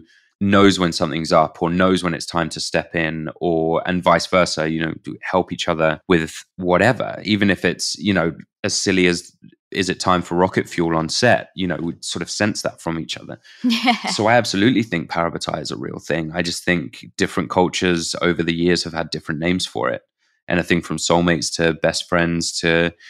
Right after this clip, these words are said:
Speaker 1: the more Gen Z B F Fs. You know, it's, I don't see too much of a difference between whatever you wanna call it and the parabatai relationship.
Speaker 2: Oh, a hundred percent. And it's, it's very interesting because that does come into play in the show because,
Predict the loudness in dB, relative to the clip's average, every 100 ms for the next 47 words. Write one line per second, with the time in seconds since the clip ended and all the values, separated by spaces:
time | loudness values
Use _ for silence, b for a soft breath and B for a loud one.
0 | B -4 0 2 2 2 2 2 0 2
1 | 4 2 4 2 2 -6 -4 -2 -2 -2
2 | -4 -4 -4 -8 -10 -14 -6 0 2 0
3 | -2 -4 -2 -2 -4 -2 0 0 -2 0
4 | 0 0 -4 -4 -6 -4 0 0 0 -2
5 | -6 b b b _ -6 2 4 4 4
6 | 2 2 2 0 2 4 4 2 0 2
7 | 0 2 0 2 -2 -6 -6 -6 -6 -6
8 | -6 -8 _ _ _ _ 2 2 2 0
9 | -2 -4 -4 -4 -2 2 2 2 -2 -2
10 | -2 -2 -2 2 4 4 0 -2 -4 -4
11 | -4 0 0 0 2 4 4 0 -2 0
12 | 0 2 2 -2 -2 0 -2 -2 2 4
13 | 2 0 0 2 2